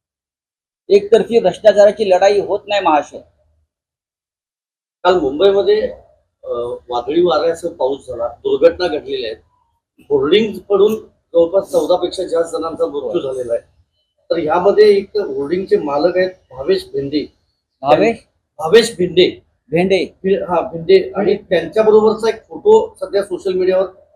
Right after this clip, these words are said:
Speaker 2: भाजपकडून, अ, टाकला जातोय की उद्धव ठाकरे त्यांच्या सोबत आहेत.
Speaker 1: बरं, मग?
Speaker 2: त्यांनी परवानगी दिली असं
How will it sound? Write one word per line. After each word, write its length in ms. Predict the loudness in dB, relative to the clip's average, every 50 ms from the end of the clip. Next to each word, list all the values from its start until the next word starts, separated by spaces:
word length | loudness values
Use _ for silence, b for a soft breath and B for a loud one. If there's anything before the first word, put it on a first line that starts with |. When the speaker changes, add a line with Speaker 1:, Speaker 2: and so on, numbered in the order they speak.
| -20 _ _ _
Speaker 2:
भाजपकडून, 800 | -8 -6 -4 -4 -2 0 -2 0 0 2 0 0 -2 -2 -4 -6
अ, 40 |
टाकला 280 | -4 -4 -4 -2 -2 -2
जातोय 340 | -2 -4 -4 -4 -4 -4 -4
की 200 | -8 -10 -12 -12 -12 -14
उद्धव 320 | -16 0 2 2 4 4 0
ठाकरे 440 | -4 -6 _ _ 2 2 2 2
त्यांच्या 340 | 0 -8 -12 -14 -10 -8 -10
सोबत 380 | -6 -6 -6 -4 -4 -4 -4 -6
आहेत. 120 | -12 -14 _ _ _ _ _
Speaker 1:
बरं, 160 | 0 2 2
मग? 240 | 2 2 0 -2 -4 -8 _ _ _ _ _ _ _ _ _ _ _
Speaker 2:
त्यांनी 220 | -2 -2 0 0 0
परवानगी 480 | 2 4 4 6 6 4 4 2 -4
दिली 200 | -6 -6 -2 0
असं 240 | 0 0 0 0 -2